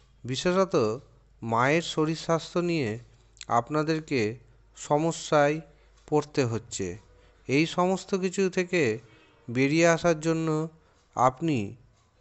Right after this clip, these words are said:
একুশে ফেব্রুয়ারি দু হাজার কুড়ি এবং বাইশে ফেব্রুয়ারি দু হাজার কুড়ি অবশ্যই মহাদেবকে আখ মিশ্রিত গঙ্গা জল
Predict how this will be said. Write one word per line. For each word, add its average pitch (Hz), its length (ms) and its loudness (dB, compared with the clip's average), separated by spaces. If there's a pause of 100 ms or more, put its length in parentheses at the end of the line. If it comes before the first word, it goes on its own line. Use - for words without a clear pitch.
একুশে 151 460 0
ফেব্রুয়ারি 165 500 4
দু 123 180 0
হাজার 113 300 2
কুড়ি 156 440 -2 (540)
এবং 135 520 4 (420)
বাইশে 127 460 4
ফেব্রুয়ারি 170 480 2
দু 131 160 0
হাজার 127 300 4
কুড়ি 139 420 -4 (540)
অবশ্যই 160 760 2 (460)
মহাদেবকে 139 1000 2 (580)
আখ 135 440 8
মিশ্রিত 165 460 0
গঙ্গা 131 480 4
জল 131 380 2